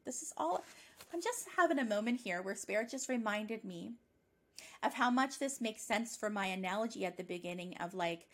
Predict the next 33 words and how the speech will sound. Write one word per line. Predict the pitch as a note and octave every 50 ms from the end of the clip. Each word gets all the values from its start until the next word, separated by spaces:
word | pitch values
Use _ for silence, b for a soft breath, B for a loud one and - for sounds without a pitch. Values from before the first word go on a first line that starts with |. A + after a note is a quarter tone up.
| B B B B B B _
grabbing | - G3+ F3 F#3 G3+ G3+ G#3
onto | - F3 E3+ E3 E3 F#3 - - - F#3+
the | F#3 F#3 F3
bu-, | F#3 G3 G3 F3+ F#3 F#3 -
buoy | F#3 F#3+ G3 F#3 F#3 F3+ F3+ F3 D#3+ -
and | - F3 F#3 F3+
just | - E3+ E3 F3 - - - - _ _ _ -
saying, | - F#3+ F3 -
"Okay, | - F#3+ - - C4 B3+ B3+
Spirit, | - - - G#3 G#3 G3+ -
I'm | - G#3
holding | - G3 G#3 G#3 A#3
on | A#3+ A#3+ A#3+
tight. | - - A3 G#3+ G3+
I | G3
know | G3 F#3+ F#3+
you're | G3+ G#3+ A3+
not | A3+ A#3 A3+ A#3
gonna | A3+ A3
let | G#3+ G3+ -
me | - G3+
go. | G3 G3 F#3+ F#3+
I | F#3
know | F#3+ F#3 F#3+ F#3+
I'm | G3+ A#3
not | A#3 B3 A#3+
gonna | B3+ C4 B3
drown | A#3 A3+ A3 A3 A3 A3
here. | G#3+ A3 G3 F3 F3+ F#3 F#3+ B B B B B B B B B _ _ _ _ _ _ _ _ -
I'm | - G3+ A3
just | G3 A3 G#3+ G#3 - -
gonna, | G3+ F#3+ F3+ E3+ - _ _ _ _ -
you're | G#3 G#3